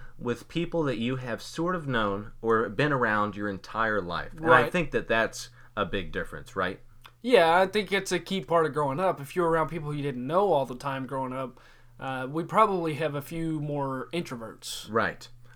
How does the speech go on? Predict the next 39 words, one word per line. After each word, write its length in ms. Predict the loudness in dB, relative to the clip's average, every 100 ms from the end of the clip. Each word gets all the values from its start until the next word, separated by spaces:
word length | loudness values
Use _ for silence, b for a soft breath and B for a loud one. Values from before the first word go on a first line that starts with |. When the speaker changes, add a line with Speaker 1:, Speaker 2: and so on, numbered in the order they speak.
| 0
Speaker 2:
So 60 | 4
Speaker 1:
Um, 260 | 4 4
that's 220 | 0 0
a, 60 | -6
that's 280 | -2 -4 -4
a 40 |
great 220 | -2 -2 0
point. 280 | -2 -2 -4 b b b b -2
Yeah, 140 | 0
maybe 300 | 0 0 0
in 80 | 2
high 180 | 2 2
school 280 | 0 -4 -2
you 120 | 0
don't 260 | 2 2
know 100 | 0
a 80 | -2
lot 80 | -2
of 60 | -6
people. 320 | -10 -10 -6
That 180 | -4 -4
just 220 | -6 -4
means 320 | -2 -2 0
that, 280 | 2 2 0 b b b -6
uh, 260 | -4 -4 -8 -16 -8
I 80 |
don't 120 | -6 -6
know, 100 | -6
maybe 260 | -6 -4 -6
your 100 | -6
parents 320 | -4 -6 -4
didn't 160 | -6
do 100 | -2 -2
a 40 |
good 140 | -2
job 220 | 0 0 0
of 100 | 0
raising 340 | -2 -4
you. 60 | -12